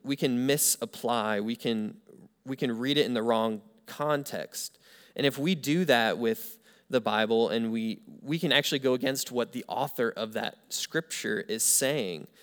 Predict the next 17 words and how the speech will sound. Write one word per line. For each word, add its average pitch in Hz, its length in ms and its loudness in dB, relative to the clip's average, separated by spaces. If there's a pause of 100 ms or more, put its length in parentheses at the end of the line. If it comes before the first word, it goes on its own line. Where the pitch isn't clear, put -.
(180)
We 123 140 -2
can 117 180 -2
totally 143 340 4
misunderstand 123 800 0
it, 170 280 -2 (200)
and 120 200 0
then 123 100 2
it 117 100 -2
can 120 160 -2
cause 131 340 0
us 113 140 -4
to 117 100 -6
live 110 640 0 (480)
in 120 120 -2
a 110 60 0
wrong 107 340 2
way. 107 460 0